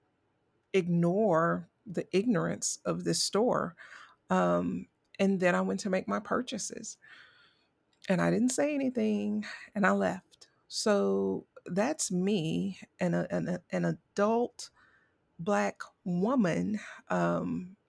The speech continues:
it doesn't matter the degrees behind my name. I do have degrees, but that, that doesn't matter 'cause they don't know that. But to see me as a threat,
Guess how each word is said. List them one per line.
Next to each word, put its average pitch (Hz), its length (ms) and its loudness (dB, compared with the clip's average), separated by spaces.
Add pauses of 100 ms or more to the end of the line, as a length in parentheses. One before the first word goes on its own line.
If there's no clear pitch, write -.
(140)
it 180 100 -2
doesn't 196 260 0
matter 214 240 0
the 208 100 0
degrees 190 440 -2
behind 185 420 0
my 196 100 0
name. 170 380 2
I 175 120 0
do 175 240 -2
have 185 260 -2
degrees, 180 420 -4
but 165 160 -8
that, 165 220 -4
that - 160 -4
doesn't 196 300 -2
matter 208 280 0
'cause 185 160 -4
they 180 140 2
don't 180 200 -6
know 208 260 -2
that. 180 280 -2 (540)
But 202 360 2 (1600)
to 208 100 -2
see 214 220 2
me 262 160 2
as 214 120 -2
a 175 60 -2
threat, 185 460 -4